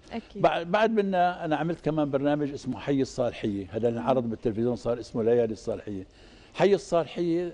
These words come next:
Speaker 2: تأليف الأديبة سلمى اللحام. آه، هذا كمان وقت اللي،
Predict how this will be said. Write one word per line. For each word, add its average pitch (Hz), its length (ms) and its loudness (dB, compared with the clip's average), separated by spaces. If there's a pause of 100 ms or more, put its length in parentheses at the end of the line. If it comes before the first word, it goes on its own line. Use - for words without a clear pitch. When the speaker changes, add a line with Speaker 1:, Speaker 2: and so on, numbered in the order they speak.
(120)
Speaker 2:
تأليف 139 300 -2
الأديبة 131 720 0
سلمى 120 340 0
اللحام. 107 540 -2 (640)
آه، 117 460 2
هذا 170 220 4
كمان 175 460 2
وقت 143 260 0
اللي، 147 360 4